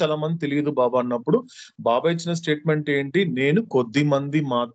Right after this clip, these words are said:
కొద్ది మంది మాత్రం కోసమే." కాబట్టి "I am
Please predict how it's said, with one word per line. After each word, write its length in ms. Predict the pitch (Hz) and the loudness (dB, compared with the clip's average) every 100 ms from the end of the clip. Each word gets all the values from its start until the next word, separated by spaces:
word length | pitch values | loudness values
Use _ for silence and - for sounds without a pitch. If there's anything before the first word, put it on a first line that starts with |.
| _ - | _ -4
కొద్ది 280 | 135 127 | -2 0
మంది 320 | 151 139 143 151 | 0 0 -2 -2
మాత్రం 480 | 131 127 - 135 | -2 0 0 -2
కోసమే." 800 | 147 135 120 - 110 120 131 113 107 _ _ _ _ _ - | 0 0 -2 -4 -4 -4 -6 -10 -12 _ _ _ _ _ -2
కాబట్టి 280 | 131 151 180 | 0 0 0
"I 140 | |
am 80 | 135 | -2